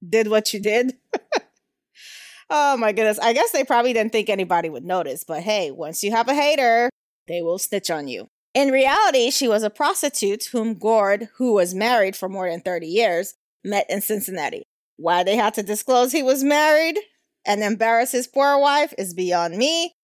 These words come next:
Uh, he charged the woman's four hundred dollar per hour rate for sex to his government credit card, another dumb move, as well as that of several escorts that he hired around the country. So I guess he's client, but he happened to fall in love with this one girl.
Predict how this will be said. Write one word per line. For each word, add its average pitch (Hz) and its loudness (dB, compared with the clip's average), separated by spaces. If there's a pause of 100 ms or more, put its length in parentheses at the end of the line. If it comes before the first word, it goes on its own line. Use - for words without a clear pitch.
(140)
Uh, 277 2 (380)
he 269 -2
charged 311 2
the 277 2
woman's 262 2
four 262 2
hundred 285 0
dollar 233 2
per 233 -4
hour 208 2
rate 196 0
for 190 -8
sex - -2
to 202 -6
his 196 -6
government 220 0
credit 196 -2
card, - -6
another 147 -8
dumb 175 -4
move, 113 -14 (440)
as 196 -2
well 226 2
as 214 0
that 214 2
of 185 -2
several 208 0
escorts 196 -2
that 175 -6
he 196 -4
hired 180 0
around 151 -6
the 156 -12
country. 160 -10
So 165 -8
I 170 -4
guess 180 -6
he's 196 -12 (300)
client, 240 0
but 180 0
he 196 -4
happened 185 -4
to 180 -10
fall 170 -2
in 165 -4
love 160 -6
with 147 -16
this 147 -12
one 131 -12
girl. 78 -12